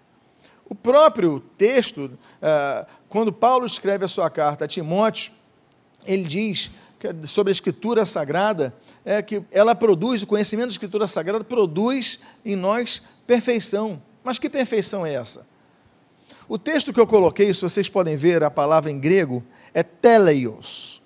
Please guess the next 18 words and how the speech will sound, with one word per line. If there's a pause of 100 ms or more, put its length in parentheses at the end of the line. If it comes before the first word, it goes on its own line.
(760)
Teleios,
em
grego,
vem
da
palavra
telos,
em
grego,
que
significa
fim. (720)
Ou
seja, (800)
o
que
está (160)
finalizado.